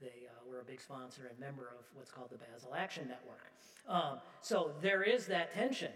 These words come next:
You know, if you're, if you're a new ma-, if you're a manufacturer, uh, do you wanna compete against your, your stuff? But, but the funny thing is, they're evolving now. I mean, even Apple, uh, Apple, you know, has their take-back program. They'll give you fifty bucks back or a hundred bucks back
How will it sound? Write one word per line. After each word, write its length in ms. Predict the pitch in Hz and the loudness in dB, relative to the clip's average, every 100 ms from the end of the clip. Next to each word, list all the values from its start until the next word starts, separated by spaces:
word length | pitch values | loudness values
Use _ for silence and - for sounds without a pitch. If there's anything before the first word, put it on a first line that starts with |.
| 143 | -4
You 100 | 160 | 2
know, 160 | 156 | 2
if 80 | 156 | 4
you're, 220 | 190 190 180 - 170 | 6 6 2 -6 -4
if 120 | 156 | 2
you're 160 | 208 170 | 4 4
a 140 | 160 | 4
new 160 | 208 196 | 4 6
ma-, 240 | 170 165 | 4 2
if 120 | 165 | 0
you're 120 | 208 170 | 0 2
a 60 | |
manufacturer, 960 | 151 170 156 143 170 196 185 147 131 - - - | 2 2 0 0 2 2 0 -6 -8 -10 -16 -6
uh, 60 | 147 139 139 | -4 -4 -4
do 100 | 165 | -2
you 80 | 165 | 0
wanna 300 | 156 151 143 | 0 0 -2
compete 460 | 147 - 208 180 147 | -6 -8 -6 -6 -8
against 400 | 143 135 131 - | -8 -8 -8 -8
your, 300 | 139 131 127 - 156 | -6 -6 -8 -12 -12
your 140 | 135 | -12
stuff? 320 | 127 - 170 - - - - | -10 -4 -4 -4 -10 -8 0
But, 280 | 214 185 | 0 0
but 240 | 185 180 - | 0 0 -2
the 80 | 170 | -2
funny 320 | 220 233 220 | 0 2 2
thing 220 | 208 196 | 0 0
is, 380 | 202 170 151 - 180 | 4 2 2 -6 -6
they're 200 | 165 170 | 2 4
evolving 680 | 165 156 160 170 165 139 127 123 - | 6 6 6 6 2 -4 -6 -8 -10
now. 380 | 143 131 127 127 | -8 -4 -2 -2
I 120 | 143 151 | -2 -2
mean, 240 | 160 143 - - - | -2 -4 -8 -18 -10
even 320 | 202 220 208 165 165 | 0 4 4 2 -4
Apple, 480 | 151 165 180 156 135 - - - 156 | 2 2 2 0 0 -2 -14 -10 -4
uh, 240 | 143 127 - - | -2 -4 -8 -4
Apple, 400 | 170 254 - 165 - - - - | 0 2 0 -6 -8 -14 -14 -2
you 120 | 165 | 0
know, 100 | 143 | 0
has 320 | 156 170 160 | 2 2 2
their 260 | 143 151 139 - | 2 0 0 0
take-back 420 | 190 160 131 - | -2 0 -2 -4
program. 300 | 127 123 127 | -8 -6 -6
They'll 100 | 143 | -4
give 160 | 160 | -2
you 120 | 151 139 | -4 -4
fifty 280 | 185 190 | -4 -4
bucks 240 | 175 147 - | -2 -2 0
back 240 | 160 120 | -2 -2
or 60 | 131 | -2
a 40 | |
hundred 200 | 175 175 | 0 0
bucks 160 | 160 - | 0 -2
back 240 | 156 139 | -2 -2